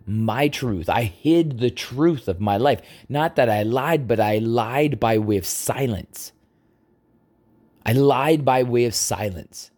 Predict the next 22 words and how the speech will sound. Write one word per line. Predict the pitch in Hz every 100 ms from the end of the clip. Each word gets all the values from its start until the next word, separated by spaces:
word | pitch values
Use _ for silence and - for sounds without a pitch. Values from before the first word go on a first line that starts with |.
| _ _ _
I |
was | 98
silent | - - 147 123 143 139
about | 123 113 92
my | 104 107
own | 117 117
life. | 101
And | 107 117
this, | 120 120 - - - _ _ -
this | 117 113
became | - 131 - 147
a | 127
tool | - - 165 170 147
for | 113 107
people | 104 143 139 113
to | 98
be | 98 113
able | 104
to | 98
hurt | - 139 170
me | 120
because | 107 120